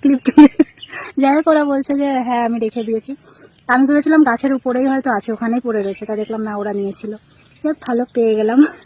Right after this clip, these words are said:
না হলে আবার গার্ডার দিয়ে বাঁধতে হতো। ক্লিপের একটা আলাদা ব্যাপার আছে, তো এটাই। তো এখন হচ্ছে আর ভিডিও ফটো তুলবো না, চুলটা ভালো করে আঁচড়ে নিই, পুরো পাগলের মতন হয়ে গেছে, রোদে গরমে ঘুরেছি তো,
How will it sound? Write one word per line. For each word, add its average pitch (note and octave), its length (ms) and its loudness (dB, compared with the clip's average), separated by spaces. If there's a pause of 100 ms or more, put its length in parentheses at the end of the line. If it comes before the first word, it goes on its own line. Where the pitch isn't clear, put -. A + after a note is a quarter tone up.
(300)
না C#4+ 120 6
হলে D#4 200 6
আবার E4 200 4
গার্ডার C4+ 340 0
দিয়ে D4+ 120 2
বাঁধতে G#3 340 -2
হতো। A3 240 -6 (180)
ক্লিপের D4+ 320 0
একটা D#4 200 -4
আলাদা C#4 240 -2
ব্যাপার A#3+ 300 -4
আছে, A3 200 -8 (720)
তো - 60 -12
এটাই। B3+ 260 0 (2250)
তো - 100 -14
এখন B3+ 300 -8
হচ্ছে C#4+ 300 -8 (720)
আর C4+ 140 -6
ভিডিও C4+ 320 -8
ফটো C4 220 -12
তুলবো B3 260 -10
না, C4+ 120 -10 (480)
চুলটা C4 240 -8
ভালো B3 140 -6
করে C4 120 -6
আঁচড়ে A#3 280 -10
নিই, C4+ 160 -8
পুরো B3+ 180 -12
পাগলের A#3+ 320 -10
মতন A#3+ 180 -12
হয়ে B3 120 -8
গেছে, A#3 160 -12
রোদে A#3+ 220 -12
গরমে A3+ 280 -8
ঘুরেছি A#3+ 360 -12
তো, E4 100 -12